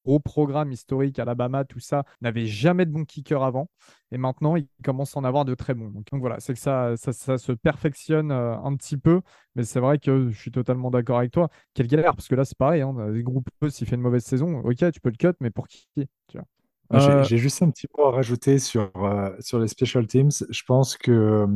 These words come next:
Speaker 2: la prestation de Lou Adley est due au petit coup de pression que je lui ai mis sur le précédent podcast.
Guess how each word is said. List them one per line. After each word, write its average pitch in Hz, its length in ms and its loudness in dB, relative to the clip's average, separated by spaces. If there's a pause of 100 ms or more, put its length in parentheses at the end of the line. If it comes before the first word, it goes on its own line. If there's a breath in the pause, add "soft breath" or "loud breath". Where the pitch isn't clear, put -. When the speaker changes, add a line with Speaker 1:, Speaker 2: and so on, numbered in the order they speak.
(120)
Speaker 2:
la 110 160 0
prestation 139 580 2
de 120 140 2
Lou 123 260 2
Adley 131 560 0
est 110 140 -2
due 131 320 0
au 107 140 2
petit - 260 -8
coup - 100 -2
de 147 60 -2
pression 143 360 0
que 127 140 0
je 110 80 0
lui 117 60 4
ai 117 40 4
mis 123 140 2
sur 120 140 -6
le 104 80 -6
précédent 120 400 0
podcast. 117 560 -2